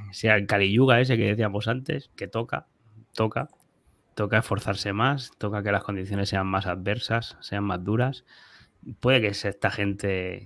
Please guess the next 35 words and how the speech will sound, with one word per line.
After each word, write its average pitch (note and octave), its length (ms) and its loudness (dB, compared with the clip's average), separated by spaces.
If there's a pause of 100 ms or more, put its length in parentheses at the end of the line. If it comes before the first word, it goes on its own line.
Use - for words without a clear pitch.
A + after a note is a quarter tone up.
dentro G#2+ 460 -2
de G2 120 0
toda G#2 300 2
la G2 140 4
conciencia G2+ 580 -4
de G2 100 -2
la F#2 120 -2
creación, G2 760 -2 (400)
que - 120 -8
tampoco G#2 380 0
sabemos, G2 560 0 (320)
<laughs> A2+ 80 0
es - 120 -10
que - 120 -4
no, G#2 80 0
estamos G#2 420 -2
aquí G2 580 -2 (240)
amnióticos G#2 600 0
perdidos. G2 480 -2 (640)
Eh, G#2+ 800 6 (640)
puede G#2+ 200 2
ser G#2 120 0
que G#2+ 100 0
se G2+ 80 -4
haya G2+ 160 2
extraviado G2+ 640 0 (640)
y G#2 240 -2
por G2 220 -2
lo F#2+ 100 -2
que F#2+ 100 -4
sea G2+ 640 -2 (120)
esa G#2 240 -2
historia G#2 640 0 (440)
que G#2 100 -6
está G2 560 2